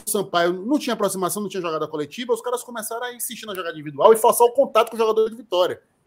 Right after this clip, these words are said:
Aí o Vitória caiu nessa pilha, fez muitas faltas, o Sampaio assustou, teve até uma falta frontal de Ciel, que eu até lembrei o jogo do primeiro turno, né, que o Ciel acabou fazendo o gol em cima de Ronaldo, na falha dele e tal, no finalzinho. É, mas aí, no segundo tempo,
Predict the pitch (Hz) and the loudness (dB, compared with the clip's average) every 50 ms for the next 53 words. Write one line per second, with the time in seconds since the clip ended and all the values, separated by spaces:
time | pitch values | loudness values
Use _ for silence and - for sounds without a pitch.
0 | _ _ - - 175 185 226 220 - 180 175 175 - 214 196 170 185 180 175 170 | _ _ 0 2 4 4 4 4 2 4 4 4 4 4 4 6 6 6 4 4
1 | 165 - 180 180 - - 208 214 226 233 226 226 226 226 - 180 147 135 170 220 | 0 -2 -4 -4 -4 -4 -2 0 4 4 4 4 4 2 0 -2 -2 -2 -4 -4
2 | 233 226 196 170 - - 160 160 180 196 190 190 190 190 - - - - - _ | -2 0 0 -2 0 0 2 4 4 2 2 0 -6 -6 -6 -8 -10 -18 -20 _
3 | _ _ _ _ - 147 147 - 156 143 - 151 151 147 147 143 135 131 127 113 | _ _ _ _ -10 -8 -6 -4 -4 -2 2 2 4 4 4 2 0 -2 -4 -6
4 | 110 113 113 110 127 143 143 - 170 - - 156 165 156 151 135 127 - 185 190 | -6 -8 -8 -4 -4 -2 -2 -4 -6 -8 -6 -6 -6 -4 -6 -8 -6 -6 -6 -4
5 | 214 185 - 160 160 160 151 - - 160 139 - 135 139 143 139 - - 135 135 | -4 -6 -6 -8 -8 -10 -10 -10 -8 -10 -8 -6 -6 -6 -6 -6 -8 -6 -8 -8
6 | 131 139 127 - 160 185 208 180 135 131 143 143 120 123 135 127 131 123 123 127 | -8 -10 -8 -6 -6 -6 -6 -6 -6 -6 -8 -8 -8 -8 -10 -12 -12 -12 -10 -10
7 | 127 123 120 - - 151 165 147 123 117 - - 120 120 - 120 - _ - 120 | -10 -10 -10 -8 -8 -8 -6 -6 -8 -10 -14 -14 -14 -16 -16 -18 -20 _ -18 -18
8 | 113 117 120 120 113 110 117 113 - 120 113 113 110 120 131 123 123 131 123 117 | -18 -18 -18 -18 -16 -14 -14 -14 -14 -16 -18 _ -20 -20 -16 -12 -10 -10 -10 -12
9 | 113 _ - 113 113 113 _ 120 120 _ _ - 139 127 - - 113 117 117 120 | -16 _ -16 -16 -16 -18 _ _ _ _ _ -6 -6 -6 -8 -10 -12 -10 -10 -8
10 | 131 156 156 156 - _ _ _ _ _ _ _ _ _ - _ _ - 131 135 | -8 -8 -10 -10 -12 _ _ _ _ _ _ _ _ _ -20 _ _ -4 0 0
11 | 131 131 131 127 127 151 208 240 233 254 240 254 254 254 254 - 240 269 254 254 | 2 4 4 4 6 6 6 8 10 10 8 8 6 2 0 0 -2 -2 -4 -4
12 | - - 233 240 254 254 - 294 277 240 - | -2 0 0 0 0 0 0 -2 -2 -4 -6